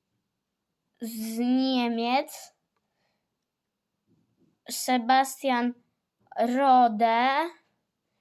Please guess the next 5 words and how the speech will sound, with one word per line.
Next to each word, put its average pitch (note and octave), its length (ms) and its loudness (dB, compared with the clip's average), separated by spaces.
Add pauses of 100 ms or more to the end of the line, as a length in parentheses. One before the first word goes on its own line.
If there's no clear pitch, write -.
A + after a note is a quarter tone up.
(220)
Jakiś. A#3+ 840 -8 (2250)
Dobra. C#3+ 600 -14 (2500)
No B3 240 -2
i C#4+ 220 -6
klub. C#4+ 640 2